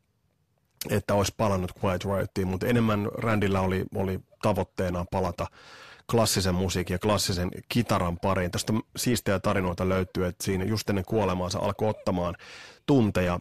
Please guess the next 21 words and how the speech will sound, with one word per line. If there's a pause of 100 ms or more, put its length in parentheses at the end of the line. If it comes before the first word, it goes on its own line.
(100)
klassisen
kitaran
tunteja,
ja (100)
on, (280)
on
mielenkiintoisia
kuvailuja
siitä,
että
miten
nopeasti
Randy
Rhoads (140)
eteni, (600)
miten
valtavia (160)
steppejä
otti
eteenpäin,
koska